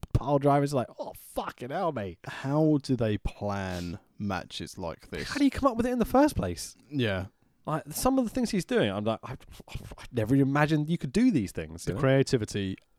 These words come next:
Speaker 2: but also the execution, and the, mainly the person who he's wrestling with to be
Speaker 1: Yeah.
Speaker 2: able to go,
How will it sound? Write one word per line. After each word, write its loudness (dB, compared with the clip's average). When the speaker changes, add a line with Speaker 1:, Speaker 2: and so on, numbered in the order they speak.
Speaker 2:
but 4
also 4
the 2
execution, -2
and 2
the, 2
mainly 2
the -4
person 2
who 4
he's 2
wrestling 0
with -6
to -10
be -2
Speaker 1:
Yeah. 4
Speaker 2:
able 2
to -12
go, 2